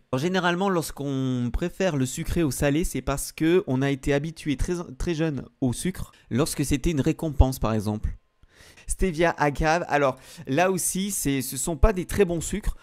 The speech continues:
Donc, ce qu'on préconise, si vous voulez prendre ce genre de sucre, c'est d'alterner.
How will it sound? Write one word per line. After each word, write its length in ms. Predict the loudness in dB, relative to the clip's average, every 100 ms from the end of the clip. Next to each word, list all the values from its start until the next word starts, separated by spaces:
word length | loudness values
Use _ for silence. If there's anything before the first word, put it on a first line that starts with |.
| -20 -18
Donc, 320 | -2 0 0 0
ce 100 | -4
qu'on 160 | -2 0
préconise, 600 | 2 2 4 4 4 2
si 180 | -2 -2
vous 140 | 0
voulez 160 | 0 0
prendre 420 | -2 -2 0 0
ce 300 | -2 -6 -4
genre 180 | 0 0
de 80 | 0
sucre, 240 | -2 -4
c'est 160 | -4 2
d'alterner. 800 | 6 6 4 2 2 0 -2